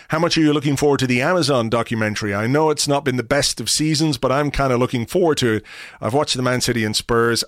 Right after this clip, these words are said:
I know, he says, "I know. I've watched those versions, and they do give us good insights onto things that are going on behind the scenes." And John Larkin's question was, "What are your predictions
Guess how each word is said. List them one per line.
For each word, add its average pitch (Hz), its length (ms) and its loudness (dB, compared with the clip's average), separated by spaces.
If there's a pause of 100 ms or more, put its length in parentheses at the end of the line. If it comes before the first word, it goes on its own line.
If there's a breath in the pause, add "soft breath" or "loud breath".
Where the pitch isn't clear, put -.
I 101 240 -4
know, 120 480 2
he 110 140 -8
says, 113 340 -2
"I 120 180 -2
know. 110 240 -4 (360 loud breath)
I've 107 140 -2
watched 139 200 0
those 127 220 2
versions, 120 440 0
and 127 200 -4
they 113 80 0
do 156 280 0
give 135 200 -2
us 123 120 2
good 143 280 0
insights 135 640 0
onto 113 200 -4
things 120 320 -2
that 120 120 0
are 110 40 2
going 113 300 0
on 110 120 0
behind 107 300 -2
the 104 60 -4
scenes." 156 400 2 (260 loud breath)
And 117 80 -8
John 120 240 0
Larkin's 117 340 -2
question 117 360 0
was, 113 180 0 (300 loud breath)
"What 127 140 2
are 131 40 0
your 123 160 2
predictions 117 960 -2